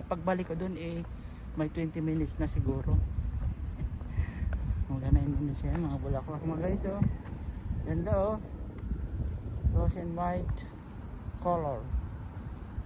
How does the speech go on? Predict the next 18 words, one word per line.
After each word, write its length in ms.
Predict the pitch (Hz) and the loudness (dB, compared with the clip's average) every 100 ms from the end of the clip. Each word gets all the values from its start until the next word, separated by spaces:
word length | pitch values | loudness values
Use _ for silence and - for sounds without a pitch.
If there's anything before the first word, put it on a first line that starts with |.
| - - - - | 4 4 2 2
Hmm. 240 | - - - - - - - - - - - - - - - - - - 131 | 4 4 4 4 4 2 -2 -2 -2 -4 -10 -12 -12 -12 -8 0 2 2 -2
Kulay 320 | 113 147 143 139 | -4 -6 -6 -6
red. 160 | 135 143 | -6 -6
Hindi 160 | 170 175 | -8 -4
naman 240 | 180 180 175 | -4 -4 -4
red 160 | 180 170 | -6 -6
yan. 160 | 165 156 165 - - | -6 -4 -6 -10 -8
Hmm. 240 | 139 135 131 - - - - - - - - - | -8 -6 -8 -10 -10 -8 -6 -6 -6 -6 -6 -2
White. 380 | 147 147 147 - - - - - - - - - - - - - - - - - - - - - - - - - - 147 | 0 2 0 -4 0 2 2 2 0 -2 -4 -6 -6 -8 -8 -6 -4 -2 -2 -2 -2 -2 -2 -4 -6 -4 0 2 2 0
And 160 | 147 | 0
rose. 320 | 151 156 151 - 156 - - - | 0 2 2 2 0 0 0 2
Rose 320 | 170 185 185 - | 4 6 4 4
or 140 | 170 151 - - - - - | 4 6 6 6 6 6 4
pink. 160 | 247 202 180 - | 4 4 2 4
Ganyan. 320 | 175 160 160 139 135 | 4 6 6 4 4
Pink. 240 | 233 214 147 - - - - - - - - - - - - - - - - - - - - - - - - - - - - - - - - - - - - - - - | 4 4 2 0 0 0 -2 0 2 6 6 6 4 2 -4 -4 -6 -4 -4 -2 -2 0 0 -2 -4 -8 -10 -8 -8 -8 -8 -8 -8 -8 -6 -6 -6 -8 -8 -8 -6 -2
Tama 240 | 156 160 | 0 0
nyo. 180 | 127 | 0